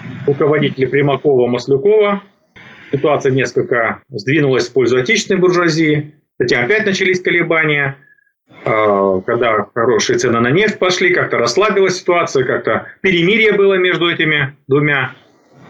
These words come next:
частями класса буржуазии. А сейчас, э,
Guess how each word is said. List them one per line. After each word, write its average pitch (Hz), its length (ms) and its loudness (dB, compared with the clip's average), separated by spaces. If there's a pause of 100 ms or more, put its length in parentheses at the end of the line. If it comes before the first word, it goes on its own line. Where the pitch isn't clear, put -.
(120)
частями 143 460 -2
класса 131 400 0
буржуазии. 113 800 0 (480)
А 143 140 -2
сейчас, 240 600 -4
э, 143 600 2